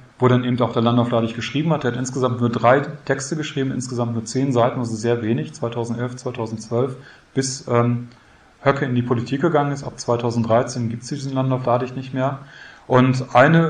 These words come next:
Übereinstimmung ist noch ein Leserbrief von Björn Höcke von zweitausendacht. Das ist so die einzige Publikation, die Höcke unter Klarnamen geschrieben hat, abgesehen von seiner Staatsexamensarbeit.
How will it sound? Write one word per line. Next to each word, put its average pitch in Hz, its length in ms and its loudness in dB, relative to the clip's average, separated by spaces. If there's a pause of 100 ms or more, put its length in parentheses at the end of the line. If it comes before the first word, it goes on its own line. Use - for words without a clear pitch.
(120)
Übereinstimmung 135 680 0
ist 131 160 -4
noch 123 160 -2
ein 120 100 2
Leserbrief 156 540 0
von 123 260 0
Björn 120 260 0
Höcke 135 240 -2
von 127 220 -4
zweitausendacht. 117 760 -2
Das 131 160 -6
ist 117 100 -8
so 120 80 -6
die 113 140 -4
einzige 131 400 -2
Publikation, 127 800 -4 (400)
die 135 180 0
Höcke 143 180 -2
unter 123 200 -2
Klarnamen 120 460 2
geschrieben 143 400 -4
hat, 151 160 -4
abgesehen 113 360 -6
von 113 140 -6
seiner 110 180 -4
Staatsexamensarbeit. 123 1040 -4